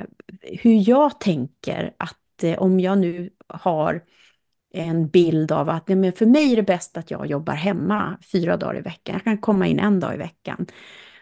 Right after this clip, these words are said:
Så behöver jag ju också bli medveten om hur kommer det påverka övriga gruppen? Hur kommer det påverka min ledares möjlighet att stötta och hjälpa mig i arbetet,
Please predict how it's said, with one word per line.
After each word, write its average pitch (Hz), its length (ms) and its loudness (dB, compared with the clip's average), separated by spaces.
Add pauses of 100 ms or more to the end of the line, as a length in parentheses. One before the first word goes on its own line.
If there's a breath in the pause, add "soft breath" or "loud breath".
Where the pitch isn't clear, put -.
Så - 120 -2
behöver 233 300 4
jag 196 240 6
ju 202 80 4
också 165 800 -2
bli 175 200 0
medveten 165 600 -2
om 170 240 -4
hur 175 140 -2
kommer 202 280 0
det 175 120 -2
påverka 170 680 -8
övriga 196 540 -2
gruppen? - 640 -12
Hur 208 100 -2
kommer 196 320 2
det 180 100 4
påverka 170 580 0
min 165 380 -4 (480)
ledares 208 1000 0
möjlighet 170 680 -2
att - 280 -12
stötta - 720 -2
och 190 160 2
hjälpa 190 340 2 (200)
mig 175 400 -4 (240)
i 185 160 0
arbetet, - 680 -10